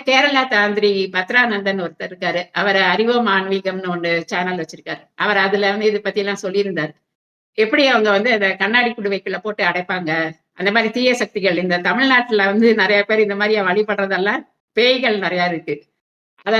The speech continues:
வந்து அவங்க குடுவையில போட்டு அடைச்சு வச்சிருவாங்களாம். அதை வந்து நிறைய பேர் கமெண்ட் பண்ணி இருந்தாப்புல, "ஏன் இப்படி எங்க சாமியெல்லாம் அப்படி சொல்றீங்கன்னு?" "இல்ல, இல்ல, நாங்க தமிழ்நாடை ரொம்ப மதிக்கிறோம், எல்லாம் பண்றோம், ஆனா இப்படியெல்லாம் இருக்குது, அதை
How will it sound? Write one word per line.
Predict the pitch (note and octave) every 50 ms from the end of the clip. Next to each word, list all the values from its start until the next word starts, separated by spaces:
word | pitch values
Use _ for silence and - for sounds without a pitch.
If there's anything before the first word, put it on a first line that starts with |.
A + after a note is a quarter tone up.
| A3 A3
வந்து | A3 A#3 B3+ B3+ A#3 A3 - - _ _ -
அவங்க | G#3 G#3 G#3 G3+ -
குடுவையில | A#3+ C4 C4 B3+ B3 A3 G#3+
போட்டு | A#3 A#3 A#3 A#3+ A3 F#3+
அடைச்சு | G3 A3 A3 - A3
வச்சிருவாங்களாம். | F#3+ F#3+ G#3+ G3 F#3 E3 E3 D#3 D#3 - _ _ _ _ _ _ _ _ _ _ _ _ _ _ _ _ _ _ _ _
அதை | G3+ A#3 B3+ B3+
வந்து | C4+ C#4 D4+ C#4+ C4 G#3+ A3 - A3
நிறைய | A3+ B3 B3 B3
பேர் | C4+ C4+ B3+ -
கமெண்ட் | A3 A3 B3 B3 B3 B3+ -
பண்ணி | A#3 A3 A3 G#3
இருந்தாப்புல, | G3+ G3+ G3+ F#3+ F#3+ F#3+ G3 F3 D#3+ D#3 - - _ - F#3+ G3+ G3+ A#3+
"ஏன் | C4+ C4+ C4
இப்படி | B3 B3+ A3 A3+ A3 G#3 G3+ G3+ G3+ G3+ G3
எங்க | F#3+ G#3+ A3 G#3+ G#3 G3+ G3 G3 F#3+ F#3+
சாமியெல்லாம் | F#3+ F#3+ G3+ A3 G#3+ G#3+ G#3+ G#3+ G3+
அப்படி | G3 F#3+ -
சொல்றீங்கன்னு?" | G#3+ F#3 F#3 F3+ F#3 F#3 F#3+ A3 A#3+ G3 G#3+
"இல்ல, | A#3 B3 A#3+ A#3+ A3+
இல்ல, | A3+ A3+ G#3 E3+ - - _ _ _ - E3+
நாங்க | F#3 F#3+ G3 G3 F#3 F#3 E3+
தமிழ்நாடை | E3+ G#3 A3 A#3 A#3 A3+ G#3+ G#3 G#3
ரொம்ப | G3+ G#3 G#3
மதிக்கிறோம், | G#3+ F#3+ F3+ G3+ G#3 - A3 G#3 G#3 G#3+ G#3+ F#3+ F3+
எல்லாம் | F#3 G3 G3+ G3
பண்றோம், | F3+ E3+ F3+ F3 F#3+ F3+ F3 G3+ B3 B3 - _ _ _ _ _ _ _ _ _ -
ஆனா | C4 C4+ C4+ A#3+
இப்படியெல்லாம் | A#3 A#3+ B3+ B3+ B3+ B3+ B3 C4 C4+ B3 A#3+ A#3+
இருக்குது, | C4 D4 D4 C4 A3 G3+ D#3 - - _ _ _ _ _ F3+
அதை | F#3